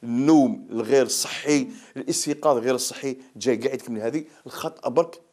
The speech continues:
ناكلوا الفاكهه ولا الماكله، الماكله ولا الفاكهه. اذا الاسلام فصل فيها والحمد لله، عنده أربعتاش قرن قبل،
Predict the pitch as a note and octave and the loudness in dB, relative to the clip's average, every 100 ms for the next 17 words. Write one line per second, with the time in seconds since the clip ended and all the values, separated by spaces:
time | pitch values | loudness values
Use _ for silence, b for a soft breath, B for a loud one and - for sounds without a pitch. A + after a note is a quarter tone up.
0 | _ - B2 B2 G#2+ - B2+ C3+ C3+ - | _ -4 -4 -2 -6 -4 -4 -2 -2 -2
1 | A2+ G#2 G#2 A2 A#2 B2+ - B A2 A#2 | -2 0 0 -2 -2 -4 -6 B -6 -4
2 | - G#2 F#2 - - - B - A#2+ - | -4 -8 -8 -14 -16 -20 B -2 -2 -2
3 | B B - - - D3 C#3 A#2+ - C#3 | B B -10 -6 -4 -2 -2 -4 -4 -4
4 | - A#2+ A2 - A2 G2+ G2+ F#2+ G#2+ G#2+ | -2 -4 -4 -6 -6 -4 -6 -6 -6 -6
5 | G2+ B2 C3+ C3+ - G#2 G2+ A2 C3 | -6 -10 -12 -12 -10 -10 -6 -4 -4